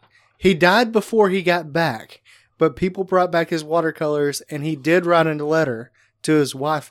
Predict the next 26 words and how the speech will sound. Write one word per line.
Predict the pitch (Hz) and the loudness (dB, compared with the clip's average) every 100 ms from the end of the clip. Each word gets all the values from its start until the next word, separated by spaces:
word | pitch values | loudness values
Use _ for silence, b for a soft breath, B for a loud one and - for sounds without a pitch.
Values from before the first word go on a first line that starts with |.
| _ | _
about | 143 123 _ 151 160 135 - _ _ _ _ _ _ _ _ _ _ _ _ | -14 -14 _ 0 2 2 -2 _ _ _ _ _ _ _ _ _ _ _ _
the | 127 139 | -8 -8
cannibalistic. | - 151 139 135 131 135 - 131 - _ _ _ | -6 -6 -4 -4 -4 -6 -8 -12 -16 _ _ _
He, | 170 196 247 247 | 2 4 4 2
he | 180 190 | 0 2
tried | 190 196 190 | 6 6 8
to | 180 | 4
play | 180 160 | 4 4
it | 156 | 4
off | 160 170 175 | 4 4 0
like, | 151 135 b b b b | -4 -4 b b b b
"Honey, | 165 165 | 2 2
shit | - 165 | 2 -2
just | 147 147 | -4 -2
got | 151 139 | -2 0
wild." | 147 170 170 170 _ _ _ _ _ _ _ | 2 2 0 -6 _ _ _ _ _ _ _
And | 143 147 147 135 | -6 -4 -4 -4
I, | 131 151 127 | -2 -2 -4
I | 143 | -8
drew | 135 147 | -6 -4
pictures | 165 151 156 147 | -2 -2 -2 0
of | 151 | 0
it | 139 | -2
after. | 120 151 - 190 190 _ _ b b b b b _ | -2 -4 0 0 0 _ _ b b b b b _
But | 175 165 160 165 180 | 2 6 6 4 -2
from | - 170 170 170 | -6 -2 -2 -4